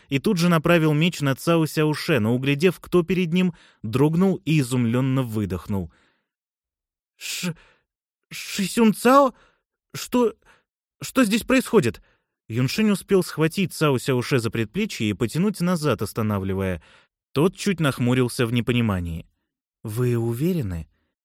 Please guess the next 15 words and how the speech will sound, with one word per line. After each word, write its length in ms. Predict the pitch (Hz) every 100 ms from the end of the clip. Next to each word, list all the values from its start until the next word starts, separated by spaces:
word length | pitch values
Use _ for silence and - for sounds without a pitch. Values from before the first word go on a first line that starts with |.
| _ -
В 140 | 95
ответ 320 | 110 175 226
Юншень 500 | 135 127 123 180 170
лишь 260 | 123 113 -
кивнул 500 | 117 92 120 190 143
и 60 |
сделал 540 | 107 98 185 185 165 139
полшага 760 | - 180 190 - 127 113 123
вперед, 600 | 117 - 131 127 82 - _ _ _
к 80 | -
Сюэджу. 680 | 160 143 135 127 113 76 _ _ _ _ _ _ _ _ _ _ _ _
«Для 220 | 92 98
начала 420 | 113 113 170 165 113
опусти 380 | 117 - 156
меч», 360 | 135 80 -